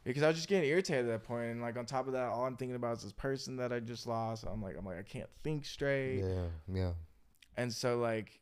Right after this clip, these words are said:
Speaker 1: you know, uh, we beefed a little bit, and we, like, you know, made up, like, an hour later and blah, blah, blah. But, like, that made the shoot rough,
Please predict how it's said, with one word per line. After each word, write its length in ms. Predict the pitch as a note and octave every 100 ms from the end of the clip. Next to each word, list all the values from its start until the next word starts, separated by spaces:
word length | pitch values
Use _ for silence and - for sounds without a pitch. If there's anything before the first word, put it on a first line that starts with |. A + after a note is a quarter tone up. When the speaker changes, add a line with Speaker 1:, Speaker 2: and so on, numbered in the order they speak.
| -
Speaker 1:
you 160 | A#2
know, 380 | A#2 G2+ G#2 G2+ -
uh, 380 | A2 G#2 G2 - _ _ _
we 160 | C3 D3
beefed 340 | C#3+ G3 -
a 80 | G3
little 300 | D#3 C3+ B2+
bit, 420 | A#2 B2 B2 - -
and 140 | C3+ C#3+
we, 140 | E3+
like, 200 | F3 B2
you 120 | C3+
know, 120 | B2
made 220 | A2 A2+ G#2+
up, 200 | G#2 G#2
like, 120 | F#2
an 60 |
hour 260 | E2 D2 D2
later 220 | C2+ B1+
and 120 | G#1+
blah, 120 | C2+ C2
blah, 100 | A#1+
blah. 160 | B1
But, 220 | C#2+ A2+
like, 220 | G#2+ A#2+ B2+
that 180 | C#3
made 260 | C#3+ C#3 B2
the 80 | B2
shoot 380 | - B2 A#2+ E2
rough, 400 | G#2+ G#2+ G#2